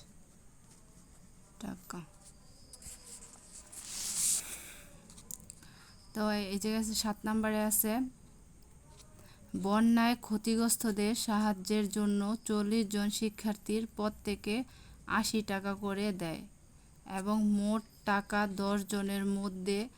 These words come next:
সমানভাবে ভাগ করে দেওয়া হয়। পদ থেকে কত টাকা করে পান? তো এই জায়গায় বোঝানো হয়েছে যে চল্লিশ জন শিক্ষার্থী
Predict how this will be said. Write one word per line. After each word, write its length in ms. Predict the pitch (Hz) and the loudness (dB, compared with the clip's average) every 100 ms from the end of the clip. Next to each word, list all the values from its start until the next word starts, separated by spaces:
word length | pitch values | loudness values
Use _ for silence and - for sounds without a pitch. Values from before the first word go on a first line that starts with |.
| - - - | -20 -18 -6
সমানভাবে 720 | - 196 202 220 208 196 196 202 202 185 | -2 0 2 2 2 0 0 -2 0 0
ভাগ 180 | 185 185 - | 0 -2 -6
করে 200 | 202 208 185 | -4 -2 -2
দেওয়া 240 | 190 185 196 185 | -2 0 -2 -2
হয়। 220 | 156 - - - - - - - - | -6 -6 -12 -20 -20 -20 -20 -12 -4
পদ 160 | 214 214 - | -4 -2 -2
থেকে 220 | 202 214 208 214 | -2 -2 -2 -4
কত 180 | 208 220 214 | -4 -4 -2
টাকা 220 | 220 226 220 | -2 -2 -2
করে 220 | 208 196 226 - | -2 0 -2 -2
পান? 160 | 170 147 196 - - - - - - - - - - - - - - - - - - - - - - - - - - - - - - - - - - - - - - - - - - - - - - | -4 -4 -8 -16 -20 -20 -20 -20 -20 -20 -20 -20 -20 -20 -20 -10 -10 -10 -18 -20 -20 -20 -20 -20 -20 -20 -20 -20 -20 -20 -20 -20 -20 -20 -20 -20 -20 -20 -20 -20 -20 -20 -20 -20 -20 -20 -20 -20 -8
তো 80 | 196 202 | -2 0
এই 60 | 202 | 0
জায়গায় 240 | 214 226 202 | 2 2 2
বোঝানো 360 | 208 208 220 220 220 | 0 0 2 4 2
হয়েছে 460 | 220 214 214 226 220 277 277 - - - - - 190 | 2 2 0 0 0 0 -2 -14 -20 -20 -16 -10 -4
যে 160 | 196 196 208 214 - - 202 - | -2 0 -2 -4 -10 -6 -6 0
চল্লিশ 320 | 220 226 233 220 | 0 2 2 2
জন 100 | 214 - | 0 0
শিক্ষার্থী 420 | 220 233 220 | 0 -2 0